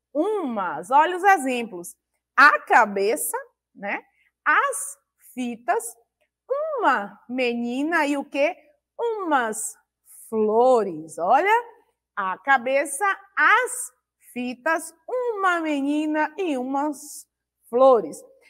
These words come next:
Eu poderia trocar aqui, por exemplo, uma menina por o menina? Não, porque o quê?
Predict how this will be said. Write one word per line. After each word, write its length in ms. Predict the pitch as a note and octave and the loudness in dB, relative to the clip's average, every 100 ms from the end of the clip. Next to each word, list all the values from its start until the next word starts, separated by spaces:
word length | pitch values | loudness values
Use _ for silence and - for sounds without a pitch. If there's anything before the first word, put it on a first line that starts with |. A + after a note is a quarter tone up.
| - | -2
Eu 140 | A#4 | -2
poderia 500 | A#4 A#4 G#4 F#4 G4 | 2 2 2 0 0
trocar 800 | G4 - G4+ G4+ F#4+ - D4 C#4+ | -2 -6 2 4 4 2 6 6
aqui, 160 | D4 C4 | 2 -10
por 220 | A3+ C4 | -4 0
exemplo, 580 | A#3+ G3+ A#3 G3+ F#3 F3+ _ _ _ _ | 0 -2 -6 -6 -12 -16 _ _ _ _
uma 960 | D#4+ G#4+ A4+ G4 D#4 C4 A#3 G3+ F#3 _ | -2 2 4 2 2 2 2 -2 -10 _
menina 880 | A3+ A3+ G#3+ G#3 G3 G3 A#3+ E4 G4 _ _ _ | -8 -6 -6 -8 -8 -4 2 2 0 _ _ _
por 420 | A3 G#3+ G#3+ - _ _ _ - | 0 2 0 -8 _ _ _ 6
o 420 | D4+ E4+ D4 - - - | 12 12 10 4 -18 -18
menina? 640 | G3 G3 G3+ A#3 D#4+ G#4+ C#5 D5+ _ _ _ - | -12 -10 -6 -4 -4 -2 -4 -4 _ _ _ -12
Não, 560 | E4+ F4 D4+ E4 D#4 A3+ | -6 2 4 6 2 -2
porque 380 | A#3+ - D#4 | -8 -2 0
o 140 | C#4+ D4 | 0 0
quê? 280 | B3+ B3+ | -2 -2